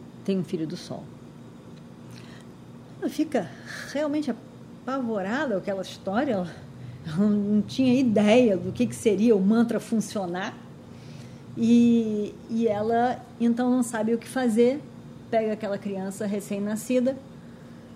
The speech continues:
coloca numa caixinha que ela tinha lá, cheia de joias de ouro que ela tinha, embrulha a criança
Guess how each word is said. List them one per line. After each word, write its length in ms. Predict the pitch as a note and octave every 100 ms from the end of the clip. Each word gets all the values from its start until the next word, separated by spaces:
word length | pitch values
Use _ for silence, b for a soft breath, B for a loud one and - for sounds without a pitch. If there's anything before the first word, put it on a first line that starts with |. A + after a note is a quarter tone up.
| - - -
coloca 600 | - A#3+ A#3+ C4+ C4+ G3+ - - - - - - - -
numa 260 | G3+ G#3+ G#3
caixinha 1000 | - A3+ G#3+ - - - C#4 C#4+ F#3 E3
que 120 | - F#3+
ela 180 | F#3
tinha 760 | - - G#3+ A3 A3+ A#3+ C4+ C#4+ -
lá, 460 | E3+ E3+ F#3 A3+ C4 - - - B B -
cheia 520 | - - F#4 F4+ D#4
de 220 | G#3+ A3+ F#3+ - - - - F3+
joias 1000 | D3+ G3+ A3 B3 G3+ D#3 D#3+ - - - -
de 180 | D#3 F3+
ouro 440 | F#3 G3+ A#3+ A#3 - - -
que 80 | D#3+
ela 160 | D#3+
tinha, 400 | F3 - G3 G#3+ A#3+ - B B B -
embrulha 500 | C4 C#4 A#3+ E4 E4+
a 40 | D#4
criança 840 | - B3+ B3+ B3+ A3+ - - -